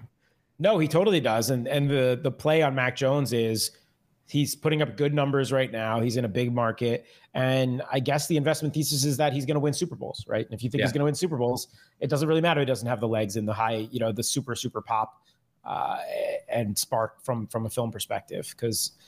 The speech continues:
Speaker 1: he's sound and he's poised and he could be Aaron Rodgers or he could be Tom Brady. That,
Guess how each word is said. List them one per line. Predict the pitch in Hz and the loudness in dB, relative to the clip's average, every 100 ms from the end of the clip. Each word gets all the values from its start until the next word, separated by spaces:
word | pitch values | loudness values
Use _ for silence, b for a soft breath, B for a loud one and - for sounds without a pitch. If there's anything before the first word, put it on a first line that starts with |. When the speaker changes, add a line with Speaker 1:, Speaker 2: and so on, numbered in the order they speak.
| b - | b -4
Speaker 1:
he's | 123 104 | -2 0
sound | - 110 120 135 | 2 2 2 0
and | 120 | -2
he's | 113 | -4
poised | - 113 131 113 | -2 0 0 0
and | 120 113 | -2 0
he | 117 | 0
could | 123 | 0
be | 123 | 0
Aaron | 127 | 2
Rodgers | 127 135 147 135 | 2 2 2 0
or | |
he | 131 | 0
could | 131 | -2
be | |
Tom | 135 135 | 0 2
Brady. | 143 143 113 | 2 2 2
That, | 139 160 | 2 0